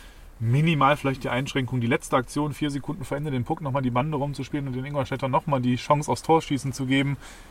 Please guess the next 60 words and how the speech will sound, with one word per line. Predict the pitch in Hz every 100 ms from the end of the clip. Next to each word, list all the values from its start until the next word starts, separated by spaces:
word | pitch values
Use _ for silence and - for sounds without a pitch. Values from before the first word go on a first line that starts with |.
| -
Er | 131
hätte | 156
den | 131
Puck | 147
einfach | 131 135
behalten | 123 - 110
können. | 110
Da | 117
kam | 120 139 139
weit | 135 147
und | 131
breit | 131 131
kein | 131
Gegenspieler. | 123 139 - 143 139
Das | 123
war | 131
vielleicht | 127 123 117 - - -
unnötig, | 147 139 127
aber | 113 113
gut, | 113 -
hat | 120
er | 107
am | 104
Ende | 107 104
nichts, | 104 - -
äh, | 113
gekostet. | 120 - 131 - 127 - - - - - - -
Äh, | - -
Ebner | - 202
hat | 202
mir | 175
gut | 170
gefallen. | 185 - 175 185 185 - - - - -
Ähm, | 127 131 127 127 127 - - - - - -
boah, | - - - - - - - - -
ich | -
find's | 123
schwierig, | 156 165 131
heute | 139
jetzt | 135
so | 139
einzelne | - 156 165 147 131
drei | 135 135
rauszuheben, | 127 165 - 135 123
weil | 120
heute | 120 135
war | 135
es | 131
einfach | 143 127
eine | 135
Mannschaftsleistung | 123 160 240 - 123 120 123
am | 131
Ende | 127
des | -
Tages. | 127 131
Man | 131
sieht | 135 143
sechs | 151
verschiedene | - - 139 143
Torschützen. | 143 156 - 156 -